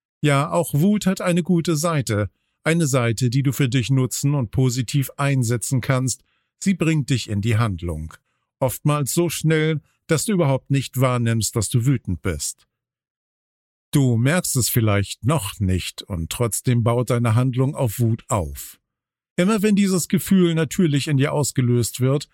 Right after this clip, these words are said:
befindest du dich in Umständen, die du noch ändern kannst. Bedeutet, dir wird Energie zur Verfügung gestellt, damit du etwas tust. Und diese Änderung bewirkst du eben durch deine Handlung.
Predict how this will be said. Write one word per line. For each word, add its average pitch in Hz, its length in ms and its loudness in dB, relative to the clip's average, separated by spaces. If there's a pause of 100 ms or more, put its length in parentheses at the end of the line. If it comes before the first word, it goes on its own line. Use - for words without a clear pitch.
(240)
befindest 175 500 2
du 143 60 2
dich 139 200 0
in 170 140 -2
Umständen, 131 720 0
die 131 140 2
du 123 100 2
noch 120 240 0
ändern 98 480 0
kannst. - 580 -8 (640)
Bedeutet, 123 680 0 (340)
dir 151 160 2
wird 170 140 0
Energie 185 480 2
zur 139 200 0
Verfügung 139 460 0
gestellt, 123 680 -2
damit 143 360 2
du 101 180 0
etwas 92 540 -4
tust. - 600 -4 (640)
Und 123 160 -2
diese 208 300 0
Änderung 147 480 2
bewirkst 139 480 2
du 156 160 0
eben 127 400 2
durch 104 320 0
deine 95 420 0
Handlung. 82 580 -4